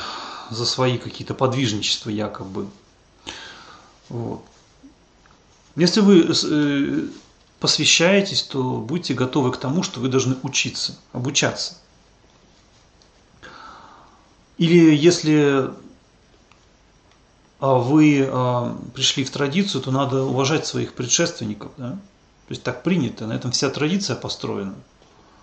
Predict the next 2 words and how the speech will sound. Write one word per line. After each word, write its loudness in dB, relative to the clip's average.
Вот, 6
поэтому, 6